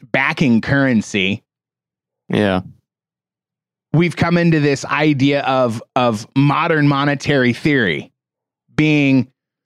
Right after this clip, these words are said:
Speaker 1: we can just print all of the money that we need and when inflation hits,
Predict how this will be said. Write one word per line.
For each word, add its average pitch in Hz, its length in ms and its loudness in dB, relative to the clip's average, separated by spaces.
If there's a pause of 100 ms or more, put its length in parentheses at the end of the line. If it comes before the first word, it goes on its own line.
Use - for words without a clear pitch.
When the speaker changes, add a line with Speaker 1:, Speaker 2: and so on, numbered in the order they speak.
(760)
Speaker 1:
we 165 200 0
can 175 220 0
just 151 300 -2
print 180 300 -2
all 156 280 0
of 143 120 -2
the 156 60 2
money 147 340 2
that 127 200 -2
we 123 200 2
need 139 680 0 (1080)
and 135 680 -2 (200)
when 135 540 0
inflation 175 680 0
hits, - 560 -4